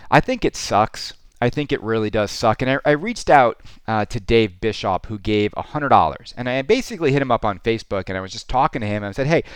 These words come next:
by the way, like, did you really give one hundred dollars to Dutch Pinball?"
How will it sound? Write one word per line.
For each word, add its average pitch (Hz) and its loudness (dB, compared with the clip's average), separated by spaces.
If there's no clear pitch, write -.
by 165 4
the 180 2
way, 135 6
like, 113 4
did 156 -6
you 185 -6
really 147 2
give 107 0
one 110 -6
hundred 107 -6
dollars 92 0
to 95 -10
Dutch 92 -10
Pinball?" 120 -2